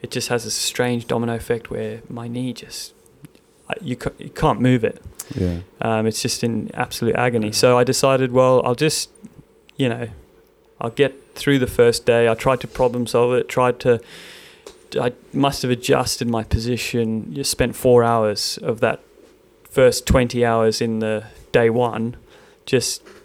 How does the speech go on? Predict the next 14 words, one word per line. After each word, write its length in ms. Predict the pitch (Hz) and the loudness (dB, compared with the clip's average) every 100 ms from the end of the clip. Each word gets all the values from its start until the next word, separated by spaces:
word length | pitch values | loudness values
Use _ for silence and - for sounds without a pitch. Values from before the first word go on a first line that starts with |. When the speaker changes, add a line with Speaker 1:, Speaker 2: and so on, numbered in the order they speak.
| - | -4
Speaker 1:
moving 480 | 120 131 120 117 110 - - | 2 2 2 -2 -6 -10 -8
stuff 360 | - 123 - | 0 0 2
around, 480 | 117 113 120 113 104 | 4 4 2 -6 -10
trying 460 | - 127 120 117 110 | -4 0 0 -2 -6
to 260 | - 113 107 | 0 0 2
problem 440 | - 123 120 113 | 2 2 0 -4
solve 320 | - 120 113 | -4 -4 -4
it. 120 | 113 - | -8 -4
And 100 | 131 | -2
I 60 | 127 | 0
think 240 | 170 147 | 0 0
a 60 | 120 | 2
lot 260 | 120 127 | 2 2
of 220 | 123 - | 0 -4